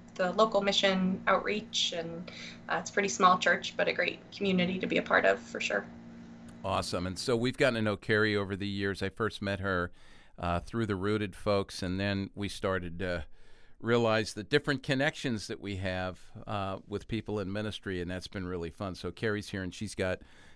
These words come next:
Speaker 2: something she's gonna share as well. I'll go, I'm gonna skip over Kevin. I'll come back to him last. I have to, I, I wanna go over to, to Chelsea real quick. So Chelsea Erickson, also on the beautiful North Shore.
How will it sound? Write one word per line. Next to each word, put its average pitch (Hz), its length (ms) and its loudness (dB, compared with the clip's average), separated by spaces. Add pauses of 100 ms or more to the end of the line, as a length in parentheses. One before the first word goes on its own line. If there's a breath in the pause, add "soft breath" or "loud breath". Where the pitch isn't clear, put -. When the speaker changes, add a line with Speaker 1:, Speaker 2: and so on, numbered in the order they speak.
Speaker 2:
something 95 400 -4
she's - 240 -10
gonna 95 200 -4
share 95 280 -2
as 92 160 -6
well. 98 360 2
I'll 131 120 6
go, 135 340 8 (260 loud breath)
I'm 131 120 4
gonna 143 120 6
skip 131 360 2
over 117 260 6
Kevin. 107 320 4
I'll 98 100 2
come 104 220 0
back 104 220 2
to - 80 -2
him 98 160 0
last. 92 320 -2
I 92 80 -2
have 98 240 0
to, 90 180 -2 (140)
I, 95 200 -2
I 92 120 -4
wanna 101 240 0
go 104 100 0
over 90 180 0
to, 85 140 -4 (120)
to 90 100 -4
Chelsea 92 440 -4
real 87 200 -4
quick. 92 320 -4 (240 soft breath)
So 127 160 0
Chelsea 190 440 4
Erickson, 175 460 4 (280 soft breath)
also 175 680 6
on 135 160 4
the 135 60 2
beautiful 143 480 0
North 123 300 2
Shore. 107 420 0